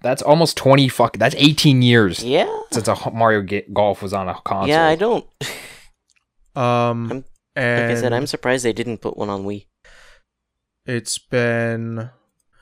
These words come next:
Speaker 3: seven years since the last one.
Speaker 2: Eight.
Speaker 1: Yeah.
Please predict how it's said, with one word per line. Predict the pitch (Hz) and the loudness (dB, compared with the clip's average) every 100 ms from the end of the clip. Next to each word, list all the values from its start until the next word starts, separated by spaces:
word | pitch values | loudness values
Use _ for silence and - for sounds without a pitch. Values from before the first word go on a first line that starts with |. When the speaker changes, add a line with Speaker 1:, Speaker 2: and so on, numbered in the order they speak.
| _ - | _ -6
Speaker 3:
seven | - - 156 175 196 175 | 0 2 4 4 2 0
years | 160 170 139 120 - - _ _ | 2 4 2 0 -6 -10 _ _
since | - - 139 127 | -6 -4 -4 -4
the | 143 | -4
last | 127 123 117 - | -2 -2 -6 -12
one. | 165 131 | -16 -10
Speaker 2:
Eight. | 92 - | -8 -8
Speaker 1:
Yeah. | 110 107 98 82 | -6 0 0 0